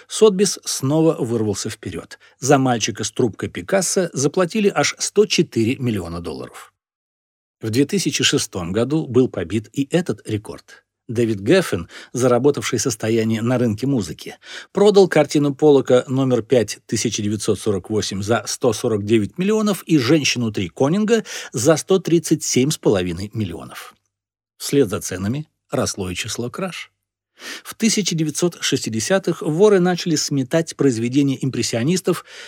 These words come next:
со стен музеев французской ривьеры и итальянских собраний.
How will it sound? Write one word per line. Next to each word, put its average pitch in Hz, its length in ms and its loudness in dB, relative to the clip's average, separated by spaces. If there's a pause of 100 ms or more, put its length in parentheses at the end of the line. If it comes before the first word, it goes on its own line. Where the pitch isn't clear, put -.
со 147 200 2
стен 196 260 2
музеев 147 500 2
французской 113 600 -2
ривьеры 196 420 2
и 180 320 -2
итальянских 98 580 -4
собраний. 78 600 -12